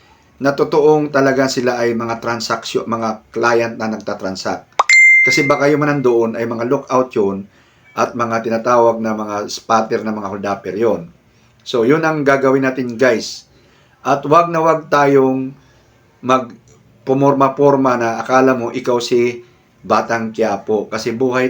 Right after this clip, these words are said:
talaga ang kapalit dyan. Okay, guys? Yung ginawa ng gwardiya na yon, talagang buuhan ng loob, nakadapa na siya. Pero yun nga, bakit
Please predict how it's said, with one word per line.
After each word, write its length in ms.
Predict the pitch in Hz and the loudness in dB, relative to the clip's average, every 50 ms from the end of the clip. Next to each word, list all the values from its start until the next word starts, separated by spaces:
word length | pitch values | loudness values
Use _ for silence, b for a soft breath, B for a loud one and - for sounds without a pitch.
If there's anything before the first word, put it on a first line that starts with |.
| - | -2
talaga 240 | 123 120 117 120 117 | -4 -4 -4 -4 -6
ang 80 | 113 110 | -6 -6
kapalit 480 | 117 113 110 - 104 101 98 95 - | -6 -6 -4 -4 -4 -4 -6 -8 -10
dyan. 400 | 92 85 98 107 98 92 87 80 78 73 - _ _ _ _ _ _ _ _ _ _ _ 107 | -12 -8 -4 -2 -2 -2 -4 -8 -12 -18 -20 _ _ _ _ _ _ _ _ _ _ _ -10
Okay, 160 | 104 107 104 | -8 -6 -2
guys? 400 | 110 113 113 123 123 - B B B B B B B B _ 131 | 0 0 2 2 0 -2 B B B B B B B B _ 2
Yung 240 | 151 175 190 185 170 | 2 4 4 4 4
ginawa 400 | 180 180 175 175 175 170 165 165 | 4 4 6 6 4 4 2 0
ng 100 | 160 156 147 | -2 0 2
gwardiya 320 | 151 147 143 139 143 135 | 2 2 2 2 0 0
na 80 | 131 123 | 0 0
yon, 400 | 110 104 101 98 98 92 95 92 - - | 0 0 0 -2 -4 -6 -10 -16 -8 -4
talagang 640 | 110 110 120 120 117 123 120 117 110 98 98 98 - _ _ _ _ _ _ | 0 0 0 0 0 -2 -4 -4 -6 -8 -8 -12 -14 _ _ _ _ _ _
buuhan 640 | - 101 101 107 120 123 123 120 120 117 120 117 117 | -16 -12 -6 -2 0 2 2 2 2 0 -2 -2 -4
ng 120 | 113 113 120 | -4 -6 -4
loob, 400 | 139 127 113 104 101 101 95 101 b b b b b b b b b 104 | -2 0 0 2 0 0 -2 -6 b b b b b b b b b -8
nakadapa 540 | 110 110 113 113 110 120 117 - 123 123 131 | -4 -2 0 0 2 0 2 0 0 0 0
na 80 | 131 | -2
siya. 420 | 127 127 113 107 101 101 104 - - - - - - | 0 0 2 2 0 0 -4 -8 -14 -20 -20 -4 -2
Pero 240 | 135 131 135 139 139 | 2 4 4 4 4
yun 180 | 151 160 151 | 2 0 0
nga, 320 | 139 123 110 110 110 - - | 0 0 0 -2 -4 -8 -6
bakit 320 | 107 104 131 - 143 135 | -2 0 0 0 0 -4